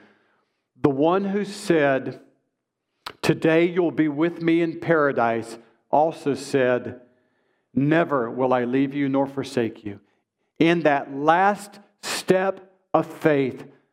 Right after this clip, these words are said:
the presence of Jesus Christ is gonna walk with you through death as he's walked with you through every step of faith you've ever taken in life. You can read about that in Acts chapter seven, but that's for another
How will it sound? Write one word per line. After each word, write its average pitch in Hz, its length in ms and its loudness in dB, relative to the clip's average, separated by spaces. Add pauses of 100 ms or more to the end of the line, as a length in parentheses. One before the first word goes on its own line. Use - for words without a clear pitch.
(160)
the 143 100 2
presence 180 680 0
of 156 100 -4
Jesus 175 480 -4
Christ 143 400 -2
is 113 80 -14
gonna 135 220 0
walk 147 420 0
with 160 220 -2
you 160 100 -2
through 160 200 -2
death 123 360 -2 (420)
as 127 160 0
he's 131 200 -4
walked 139 320 0
with 139 160 -6
you 143 120 -2
through 131 200 -2
every 135 280 -2
step 143 240 -2
of - 180 -20
faith 123 240 0
you've 117 160 -4
ever 131 240 -2
taken 110 560 -4 (480)
in 117 400 0 (640)
life. 113 380 -2 (520)
You 113 120 -20
can 123 120 0
read 139 200 2
about 135 220 4
that 143 420 -4
in 135 80 0
Acts 135 280 0
chapter 143 300 -2
seven, 123 380 -2
but 117 100 -6
that's 117 220 -4
for 120 320 -4
another 110 480 -4